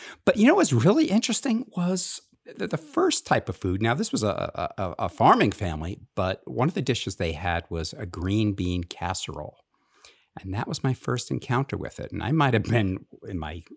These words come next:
I don't know, late twenties, early thirties, something like that. And basically what it was, it was, you know, like,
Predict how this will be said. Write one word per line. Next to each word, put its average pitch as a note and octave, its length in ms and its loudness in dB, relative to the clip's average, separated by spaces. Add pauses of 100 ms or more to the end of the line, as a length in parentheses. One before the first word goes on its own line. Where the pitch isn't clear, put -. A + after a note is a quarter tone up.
(120)
I E2+ 80 -10
don't A#2 100 -4
know, C#2+ 200 -6
late G2+ 260 -12
twenties, G#2 580 -2
early F2+ 200 -4
thirties, A#2 500 0
something A2 300 -2
like A2+ 140 -4
that. B2+ 200 -4 (800)
And C3 380 2
basically C4 480 6
what B2 180 6
it A#2+ 140 2
was, A3+ 260 4
it A2 140 6
was, G2+ 300 -2
you C#3 200 -2
know, A2 240 0
like, - 240 -6